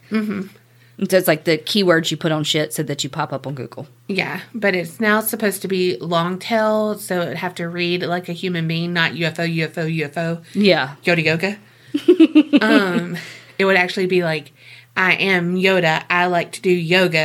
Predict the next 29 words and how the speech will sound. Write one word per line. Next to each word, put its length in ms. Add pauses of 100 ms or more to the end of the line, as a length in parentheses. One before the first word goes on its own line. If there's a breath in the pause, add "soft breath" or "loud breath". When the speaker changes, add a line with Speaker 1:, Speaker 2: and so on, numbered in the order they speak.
(200)
Speaker 1:
and 140
I 120
believe 340
in 160
U 160
F 160
Os." 500 (1300 soft breath)
That 440
would 200
be 440 (420 soft breath)
Speaker 2:
Well, 300
have 220
you 100
looked 220
at 100
the 80
website? 480 (160)
Speaker 1:
<laughs> 1200
Speaker 2:
They're 280
definitely 720
stuck 320
in 60
the 80
nineties. 420
Speaker 1:
I 100
mean, 200
I'm 140
just 180
saying. 420